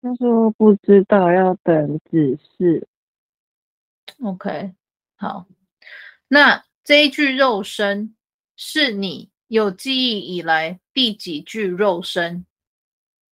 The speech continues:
Speaker 1: 他在思考，但我感觉他就是去了很多的身体里面。
Speaker 2: 对，问他，他是不是以这样子的状态被绑架跟使-，跟被使唤了上百年之久？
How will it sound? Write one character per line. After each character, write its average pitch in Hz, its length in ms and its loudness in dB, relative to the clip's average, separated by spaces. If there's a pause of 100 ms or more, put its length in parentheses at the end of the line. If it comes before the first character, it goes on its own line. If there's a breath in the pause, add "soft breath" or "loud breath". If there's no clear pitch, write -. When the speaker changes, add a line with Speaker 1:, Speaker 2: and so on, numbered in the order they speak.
(440)
Speaker 1:
他 214 120 -10
在 208 500 -2 (180)
思 190 200 6
考， 151 380 -4
但 196 200 4
我 151 380 0 (600)
感 165 220 2
觉 156 140 2
他 175 260 0
就 180 100 0
是 180 180 2
去 185 280 2
了 156 160 2
很 143 260 -4
多 151 240 -4
的 151 160 -2 (120)
身 147 240 -2
体 107 280 -8
里 67 160 -14
面。 131 240 -12 (840)
Speaker 2:
对， 185 320 -8 (720)
问 262 200 -2
他， 240 440 -2 (240)
他 285 280 -2
是 285 160 -2
不 247 60 0
是 262 220 -4
以 196 220 -8
这 180 120 -4
样 240 160 0
子 208 60 -2
的 190 120 0
状 208 240 -4
态 214 220 0
被 214 220 -2
绑 180 360 -4
架 214 240 0
跟 202 280 -4
使-， - 360 -12 (240)
跟 220 220 0
被 220 180 2
使 180 300 -10
唤 208 220 -4
了 170 120 -8
上 190 340 -4
百 175 200 -4
年 - 260 -12
之 185 200 -10
久？ 185 320 -14